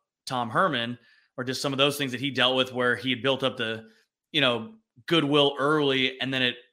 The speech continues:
went out the window quickly, and not necessarily with the media, but clearly, and, and again, when we say this, it doesn't mean that every single player disliked playing for Tom Herman or disliked him as a person. I mean, I've listened to Cardale Jones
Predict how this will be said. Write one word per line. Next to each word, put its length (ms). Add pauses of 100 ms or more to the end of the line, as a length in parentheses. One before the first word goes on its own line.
(160)
went 220
out 140
the 60
window 320
quickly, 400
and 60
not 120
necessarily 300
with 100
the 60
media, 400
but 260
clearly, 420 (280)
and, 80 (100)
and 100
again, 240
when 80
we 80
say 200
this, 180 (240)
it 60
doesn't 220
mean 140
that 120 (160)
every 280
single 320
player 580 (320)
disliked 580
playing 200
for 120
Tom 280
Herman 200
or 60
disliked 460
him 120
as 120
a 60
person. 460 (340)
I 80
mean, 140
I've 140
listened 240
to 60
Cardale 400
Jones 540